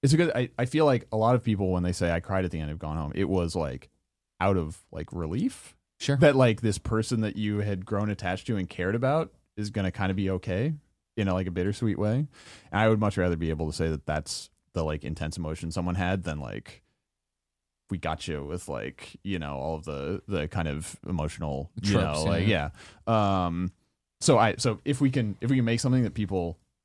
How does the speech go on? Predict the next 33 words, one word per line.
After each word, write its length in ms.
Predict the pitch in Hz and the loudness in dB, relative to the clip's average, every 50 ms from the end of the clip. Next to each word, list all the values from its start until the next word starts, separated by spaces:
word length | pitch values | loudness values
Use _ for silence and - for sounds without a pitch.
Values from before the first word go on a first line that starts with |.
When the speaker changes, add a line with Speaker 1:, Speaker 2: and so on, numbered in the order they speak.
| _ _ - | _ _ -10
Speaker 1:
had 200 | - 107 101 90 | -4 -4 -2 0
that 140 | 92 87 71 | 0 -2 0
reaction 400 | 85 82 82 82 - - - 101 | 0 -2 -2 -4 -4 -4 -6 -4
to 160 | 98 110 95 | -2 0 -2
because 440 | 85 85 85 - - 95 85 80 69 | 0 -2 -4 -4 -2 -4 -4 -4 -4
they, 160 | - 80 76 | -6 -6 -6
like, 320 | 73 69 67 67 67 - - _ - | -6 -8 -10 -10 -12 -16 -20 _ -14
cared 320 | - 87 80 82 101 123 - _ _ _ - | -8 -8 -6 -4 -6 -6 -8 _ _ _ -8
and 160 | 85 85 80 | -6 -6 -4
believed 300 | 76 73 76 80 82 101 | -6 -6 -6 -6 -4 -2
in 80 | 98 107 | 0 0
it, 140 | 117 120 - - | 0 0 -2 -6
then, 400 | - 90 82 73 73 76 78 98 - _ _ - | -6 -4 -4 -2 -2 -4 -4 -6 -8 _ _ -8
then 140 | 82 76 73 | -8 -6 -6
I'm, 280 | 67 65 67 80 98 - _ _ _ - | -6 -8 -8 -10 -10 -10 _ _ _ -6
I'm 80 | 87 82 | -6 -4
happy. 320 | 78 71 80 - - 101 _ _ - _ _ _ _ - | -4 -6 -8 -10 -12 -12 _ _ -20 _ _ _ _ -4
Um, 840 | 85 87 85 82 82 82 80 80 80 78 80 80 78 78 80 85 - _ - _ _ _ _ _ _ - | -2 -2 0 0 -2 -2 -2 -2 -2 -4 -4 -4 -4 -4 -4 -6 -6 _ -18 _ _ _ _ _ _ -8
and 480 | - 90 87 90 90 90 92 90 92 92 | -6 -4 -2 0 0 0 0 0 0 0
to 40 | 101 | 0
the 60 | 98 | -2
second 220 | 95 113 107 110 107 | 0 0 0 0 0
question, 260 | - 113 113 - 120 | 0 -2 -2 -2 -4
I 40 | 120 | -4
would 100 | 120 117 | -4 -4
just 160 | 117 113 - | -6 -6 -4
say, 320 | - 127 123 123 123 127 123 - - _ _ - | -2 0 0 2 2 0 -2 -6 -12 _ _ -2
"Feels 220 | - 170 175 - | -2 -2 0 2
good. 180 | - 185 143 131 | 0 0 0 2
Thank 160 | 151 143 - | 0 -2 -2
you 60 | 160 | -2
very 120 | 160 165 | -2 0
much." 280 | 175 175 143 123 - - | 0 0 0 -2 -4 -10